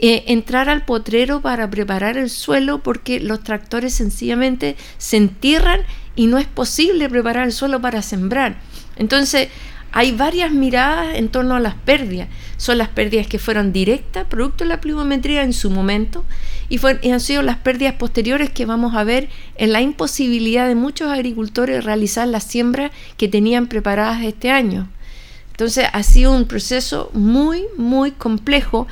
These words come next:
que no ha parado y va a seguir, porque además debo considerar, y voy a usar el trigo como ejemplo porque es más fácil,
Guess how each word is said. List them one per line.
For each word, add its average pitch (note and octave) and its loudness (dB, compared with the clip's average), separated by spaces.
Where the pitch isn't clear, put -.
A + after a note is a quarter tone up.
que A3+ 6
no A#3+ 8
ha - 2
parado F4+ 0
y G#3+ 2
va A3 4
a A3 2
seguir, C4 2
porque A3 0
además G#3 0
debo B3 6
considerar, B3 2
y A3+ 0
voy A3+ 2
a A#3 6
usar A3+ -2
el G#3+ 0
trigo B3 2
como G#3+ -8
ejemplo A3+ 0
porque G3+ -4
es G3+ 0
más G#3 0
fácil, B3 -4